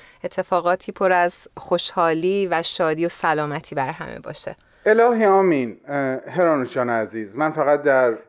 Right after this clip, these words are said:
Speaker 2: اه، تایید و ادامه صحبتت می‌خوام بگم که،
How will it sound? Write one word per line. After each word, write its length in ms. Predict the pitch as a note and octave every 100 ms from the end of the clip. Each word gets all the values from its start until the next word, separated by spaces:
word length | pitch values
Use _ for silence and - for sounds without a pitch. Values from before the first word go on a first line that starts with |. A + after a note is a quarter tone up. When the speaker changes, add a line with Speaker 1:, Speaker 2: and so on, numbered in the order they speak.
| _ -
Speaker 2:
اه، 160 | B2
تایید 560 | A#2+ - C#3 B2+ D#3 C3+
و 80 | C#3+
ادامه 500 | C#3 C#3+ D3 E3 F#3
صحبتت 800 | F3 D#3+ C#3 D#3 D3+ D#3 - -
می‌خوام 340 | C3 B2+ D3
بگم 460 | D3 D#3 D#3 D#3 D3+ -
که، 520 | - D3+ D3 C#3+